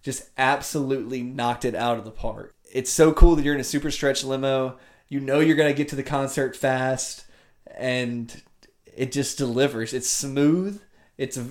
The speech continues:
I, I've always felt Rock and Roller Coaster is pretty smooth. I love the speakers are right behind your head, where rock and roll is just being blasted in your ear. It really just sets you up.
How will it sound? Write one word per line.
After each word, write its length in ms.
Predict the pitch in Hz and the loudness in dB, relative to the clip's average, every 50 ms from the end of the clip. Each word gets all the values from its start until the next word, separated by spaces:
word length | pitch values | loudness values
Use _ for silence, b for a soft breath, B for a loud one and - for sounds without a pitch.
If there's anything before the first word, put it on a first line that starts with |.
| 139 - - - | -12 -18 -14 -6
I, 300 | - 147 156 135 147 175 | -4 -4 0 4 4 6
I've 60 | 185 | 8
always 240 | 185 156 143 139 - | 8 6 6 4 4
felt 160 | - 131 123 | 0 0 2
Rock 160 | 131 123 120 | 2 0 0
and 60 | 131 | 0
Roller 140 | 127 120 120 | -4 -4 -4
Coaster 200 | - 123 117 120 | -4 -6 -6 -6
is 100 | 117 - | -8 -4
pretty 200 | - - 127 123 | 0 0 0 0
smooth. 320 | 120 - - 127 123 127 123 | 0 -4 -8 -4 -2 0 0
I 60 | 123 | 0
love 280 | 123 123 131 143 147 147 | 2 4 4 4 4 2
the 60 | 143 | -2
speakers 560 | - - - - 143 139 - 151 143 135 135 | -6 -6 -2 -2 -2 -2 -2 -4 -4 -4 -2
are 80 | 131 120 | -4 -4
right 240 | 120 127 131 135 131 | 0 0 0 0 0
behind 340 | 131 127 139 131 131 131 | -2 -4 -4 -4 -4 -4
your 100 | 123 117 | -6 -6
head, 440 | 110 127 127 127 127 131 135 139 - b b b b b b _ | -4 -2 -2 0 0 -2 -2 -4 -10 b b b b b b _
where 180 | 131 131 120 | -4 -4 -4
rock 260 | 110 117 131 143 143 | 2 4 4 4 4
and 100 | 151 139 | 2 0
roll 160 | 131 131 135 135 | 0 0 2 0
is 60 | 131 | 0
just 160 | 131 117 - | -4 -8 -8
being 220 | 135 123 110 110 | -10 -10 -10 -12
blasted 640 | 123 - - 123 127 131 131 135 143 - - 143 139 | -14 -12 -6 0 2 2 4 4 2 0 -2 -6 -6
in 60 | 135 | -4
your 100 | 135 127 | -4 -4
ear. 180 | 120 123 127 127 | -2 0 0 0
It 60 | 127 | 0
really 180 | 123 135 139 139 | 0 0 0 -2
just 200 | 120 123 - - | -2 -4 -4 -2
sets 260 | - 143 139 - - | 0 0 0 -2 -4
you 160 | 131 113 107 | -6 -4 -4
up. 380 | 120 123 123 120 120 - b | -2 -2 -2 -2 -4 -8 b